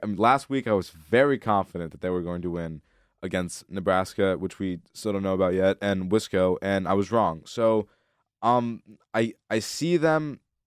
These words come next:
not dropping lower than an eighth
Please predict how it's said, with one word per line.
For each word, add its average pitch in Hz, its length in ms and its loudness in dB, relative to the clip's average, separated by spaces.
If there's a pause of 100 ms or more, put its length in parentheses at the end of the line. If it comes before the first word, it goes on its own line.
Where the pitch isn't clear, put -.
not 123 400 2
dropping 113 520 -2 (300)
lower 107 500 4
than 104 140 2
an 90 220 -4
eighth 110 320 0